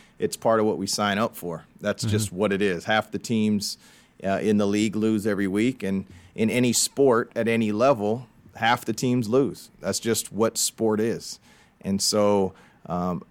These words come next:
Speaker 1: there, I can always take positives because I know what we emphasize. The, you know, the emphasis is on winning. But if that's how you're going to be defined, then when you lose, then what? You just quit?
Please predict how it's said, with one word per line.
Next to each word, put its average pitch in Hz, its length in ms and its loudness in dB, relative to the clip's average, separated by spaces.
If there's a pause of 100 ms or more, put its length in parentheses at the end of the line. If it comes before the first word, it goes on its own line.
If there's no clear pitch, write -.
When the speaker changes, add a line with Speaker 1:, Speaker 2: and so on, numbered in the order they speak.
(160)
Speaker 1:
there, 107 200 0
I 107 140 4
can 113 160 0
always 113 340 4
take - 260 -4
positives 87 560 -2
because 101 300 -2
I 110 140 2
know 107 180 4
what 104 180 2
we 95 160 -2
emphasize. 85 640 -4
The, 98 240 -4
you 104 120 -2
know, 87 100 -2
the 107 140 2
emphasis 104 560 -2
is 131 240 2
on 92 240 0
winning. 104 300 -2 (840)
But 110 100 2
if 104 100 -2
that's 117 240 2
how 120 140 4
you're 110 180 2
going 110 280 2
to 107 100 2
be 104 160 0
defined, 107 560 2
then 104 180 0
when 113 220 2
you 107 120 2
lose, 110 460 0
then 113 240 2
what? 87 240 -4
You 90 100 -8
just 95 240 -4
quit? 127 320 2